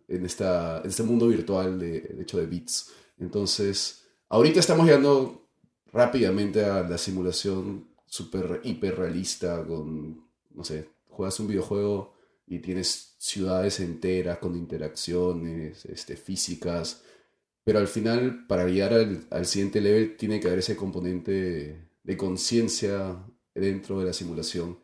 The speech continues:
que no sé qué tan cerca estamos de eso. Bueno,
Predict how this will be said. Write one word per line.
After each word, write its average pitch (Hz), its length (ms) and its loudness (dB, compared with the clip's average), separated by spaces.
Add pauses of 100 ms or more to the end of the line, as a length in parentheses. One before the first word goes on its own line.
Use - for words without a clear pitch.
(260)
que 95 100 -2
no 92 100 -2
sé 110 440 0 (760)
qué 101 120 -2
tan 101 260 -2
cerca 101 460 0
estamos 92 500 -4
de 85 120 -4
eso. - 260 -10
Bueno, 90 300 0